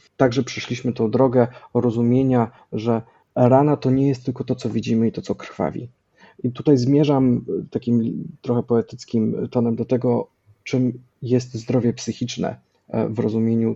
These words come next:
tym, czym także pracodawca powinien się, e, zachowywać, tym, czym pracodawca powinien także się zainteresować.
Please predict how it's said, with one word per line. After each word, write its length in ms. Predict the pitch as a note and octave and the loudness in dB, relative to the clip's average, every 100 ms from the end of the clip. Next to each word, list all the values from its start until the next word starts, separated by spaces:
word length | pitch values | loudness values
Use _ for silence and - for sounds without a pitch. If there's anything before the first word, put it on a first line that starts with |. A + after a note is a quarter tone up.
| - | -2
tym, 260 | B2 A#2+ | 0 0
czym 260 | A#2+ - A#2 | 0 -2 0
także 300 | B2+ A#2 A#2 | 2 0 -2
pracodawca 580 | - - A2 A2+ - G#2 | -6 -6 -2 -2 -2 -8
powinien 420 | G#2+ A2 G#2+ G#2+ | -6 -4 -2 -2
się, 300 | - G#2 G#2+ - _ _ | -4 -4 -4 -8 _ _
e, 340 | - G#2+ A2 G#2+ | -2 0 0 -2
zachowywać, 540 | A2 G#2+ A#2 A#2+ - - _ _ - | -2 -2 0 -2 -2 -20 _ _ -2
tym, 260 | A#2+ A#2 | 0 0
czym 220 | - B2 A2+ | 0 0 0
pracodawca 540 | A2+ A2 A#2+ A#2 G#2+ | 0 0 0 0 -4
powinien 500 | - A2+ A2 A2 A2 - | -4 -4 -2 -2 -4 -2
także 280 | A#2 A2+ | -2 -2
się 200 | A2 A2 A2 _ | -2 -2 -2 _
zainteresować. 1120 | A2+ A#2 A2 A#2+ A#2 A2 A2 F2 F2+ - - | -2 0 2 0 0 0 0 -4 -4 -6 -10